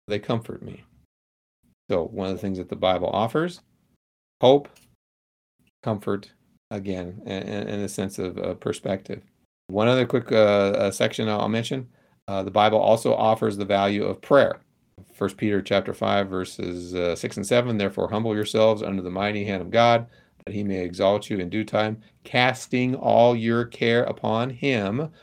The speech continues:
for he cares for you." And likewise, a similar passage in Philippians chapter four, verses six and seven, "Be anxious for nothing, but in everything by prayer and supplication, with thanksgiving, let your requests be made known to God.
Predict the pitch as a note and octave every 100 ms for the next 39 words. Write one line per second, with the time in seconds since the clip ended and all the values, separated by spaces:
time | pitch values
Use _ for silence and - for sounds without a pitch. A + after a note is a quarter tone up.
0 | _ _ - G2+ G2+ B2 B2 A#2+ - G#2+
1 | A#2 - A#2 G#2+ A2 A#2 _ _ _ _
2 | - G2+ G#2+ A2+ F2 F2 C3 F3+ _ -
3 | _ _ _ _ _ _ _ _ _ _
4 | A2+ G2+ G2+ G#2 F#2+ F2+ A2+ G#2 G#2+ G2+
5 | G#2 G2+ G2 F2 A2+ G#2 F#2+ - F#2+ -
6 | - G#2 F#2+ F#2 F2+ F#2+ - - - G#2
7 | G#2 G#2+ - - _ B2+ B2+ C3+ D#3 C#3+
8 | E3 E3+ D#3+ C#3 C#3 E3+ _ _ _ -
9 | G#2 G#2 A2 A#2 A2+ A2+ A#2 F#2+ E2+ -
10 | G2 A2 A#2+ B2 - - - - C#3 C3
11 | A#2+ C#3 C3+ C3+ - _ _ D#3+ F3+ -
12 | A2+ G2 - F2+ A2 C3+ _ _ _ G#2
13 | G#2+ A2 A2 G#2 G2+ - G#2+ G2+ G2+ F#2
14 | F#2 D3 B2 F#2+ B2+